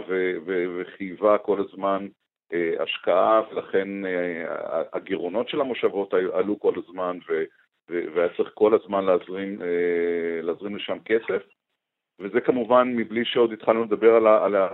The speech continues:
על הפקידות הבירוקרטית והמסואבת, שמן הסתם, אה, הכניסה גם חלק מה-, מהתקציבים האלו ל-, ל-, ל-, לכיסים.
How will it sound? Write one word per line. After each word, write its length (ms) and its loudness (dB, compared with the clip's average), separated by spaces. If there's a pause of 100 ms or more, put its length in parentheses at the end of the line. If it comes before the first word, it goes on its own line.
על 120 0
הפקידות 440 -4
הבירוקרטית 720 0
והמסואבת, 600 2
שמן 260 -8
הסתם, 600 -2
אה, 880 -6
הכניסה 440 -8
גם 120 -6
חלק 360 -4
מה-, 380 -4 (440)
מהתקציבים 760 -4
האלו 320 0
ל-, 100 -2 (720)
ל-, 320 0 (120)
ל-, 220 -2
לכיסים. 520 -8